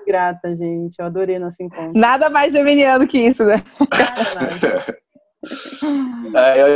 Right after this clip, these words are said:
Speaker 3: eu, eu que queria agradecer, foi um prazer estar com vocês e, e falar um pouquinho sobre a gente, né? Se olhar, se analisar, né? É, é sempre um, uma coisa que, que eu busco e, e, e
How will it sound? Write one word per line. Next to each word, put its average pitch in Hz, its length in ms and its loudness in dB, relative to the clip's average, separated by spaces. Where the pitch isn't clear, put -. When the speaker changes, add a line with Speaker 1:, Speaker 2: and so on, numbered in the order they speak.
Speaker 3:
eu, 147 200 -6
eu 147 200 2
que - 80 -20
queria 160 220 -2
agradecer, 165 640 -2
foi 117 220 -10
um 143 260 -12
prazer 107 640 -6
estar - 300 -8
com 98 160 -16
vocês 107 760 -6
e, 98 400 -10
e 98 60 -20
falar 117 240 2
um 123 100 -6
pouquinho 113 440 -12
sobre 98 280 -14
a 85 60 -10
gente, 92 460 -14
né? 87 120 -12
Se - 200 -20
olhar, 160 280 -6
se - 160 -14
analisar, 165 640 -14
né? 87 280 -10
É, 87 720 -2
é 98 60 -12
sempre 123 440 -4
um, 135 480 -4
uma 117 240 -4
coisa 117 300 -4
que, 120 480 -2
que 127 120 -4
eu 120 80 2
busco 120 600 -4
e, 127 320 -6
e, 104 520 -12
e 107 100 -20